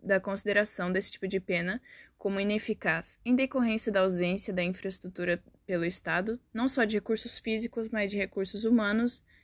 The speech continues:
e do desenvolvimento da sociedade. Dessa forma, ao analisar tanto os gráficos como o artigo, é previsto como o sistema carcerário apresenta significativas falhas e, além dessas, corrobora para também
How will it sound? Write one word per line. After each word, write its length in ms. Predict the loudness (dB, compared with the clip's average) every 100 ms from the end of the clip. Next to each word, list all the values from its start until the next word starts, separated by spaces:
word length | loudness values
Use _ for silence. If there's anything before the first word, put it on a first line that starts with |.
| -8
e 80 | -4
do 100 | -2
desenvolvimento 800 | -2 -2 0 0 0 0 0 0
da 100 | -2
sociedade. 760 | -2 -4 0 2 2 -2 -8 -16 -20 -20 -20 -20 -20 -20 _ _ _ _ _ _ -10
Dessa 320 | -8 -6 -4
forma, 340 | 2 4 4
ao 120 | 4
analisar 500 | 4 4 2 4 4
tanto 280 | 4 -2 -4
os 80 | -2
gráficos 500 | 4 4 4 -2 -6
como 260 | -4 -2 0
o 60 |
artigo, 480 | -2 -4 -8 -6 -8 -12 -20 -10
é 80 | -6
previsto 500 | 4 6 6 2 0
como 200 | 0 -2
o 40 |
sistema 420 | -2 -2 0 2 2
carcerário 520 | 0 2 4 6 4
apresenta 600 | 2 -2 -2 -2 -2 -4 -12 -20 -20 -20 -20 -20 -12
significativas 920 | -4 0 0 0 0 2 4 6 4
falhas 560 | 4 6 8 6 4 4
e, 100 | 6
além 340 | 6 6 2
dessas, 460 | 2 2 2 -2 -6
corrobora 520 | -2 0 4 6 6
para 340 | 4 2 2 0
também 400 | -2 -4 -4